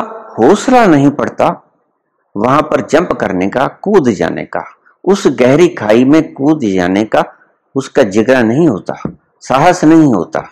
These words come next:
तो जो व्यक्ति कहते हैं कि गुरु की आवश्यकता नहीं है, कृष्ण मूर्ति सारा जीवन कहते रहे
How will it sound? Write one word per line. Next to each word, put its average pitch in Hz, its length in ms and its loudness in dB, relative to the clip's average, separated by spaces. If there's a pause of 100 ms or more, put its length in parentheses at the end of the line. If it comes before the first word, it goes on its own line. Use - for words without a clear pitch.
(1200)
तो 107 80 0
जो 135 220 2
व्यक्ति 151 380 2
कहते 123 340 -2
हैं 143 200 2
कि 131 80 -4
गुरु 127 260 0
की 131 200 -4
आवश्यकता 156 800 -2
नहीं 85 340 -8
है, - 140 -20 (2500)
कृष्ण 147 360 -2
मूर्ति 92 880 -2 (440)
सारा 202 420 2
जीवन 208 600 2
कहते 113 420 0
रहे 78 280 -8